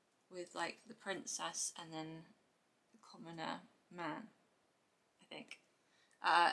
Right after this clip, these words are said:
usually they sort of start off, her books for me, they start off kind of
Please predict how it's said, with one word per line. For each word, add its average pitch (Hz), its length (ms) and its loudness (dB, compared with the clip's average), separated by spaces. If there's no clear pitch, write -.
usually 226 460 4
they 180 160 8
sort - 220 0
of 180 40 -2
start - 380 6
off, - 360 4
her 202 180 -2
books - 300 -2
for 196 100 -8
me, 185 160 0
they 175 140 0
start - 320 6
off 214 260 6
kind 196 300 2
of 202 80 -2